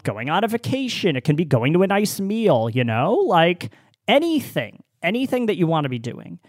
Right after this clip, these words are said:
And so I wanna put a laser focus here on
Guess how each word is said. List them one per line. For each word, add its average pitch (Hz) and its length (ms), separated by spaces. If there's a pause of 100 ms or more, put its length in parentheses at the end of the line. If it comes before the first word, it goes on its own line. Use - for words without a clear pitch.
(380)
And 170 200
so 226 160
I 214 60
wanna 262 200
put - 240
a 196 80
laser 208 720
focus 175 600
here 120 400
on 135 540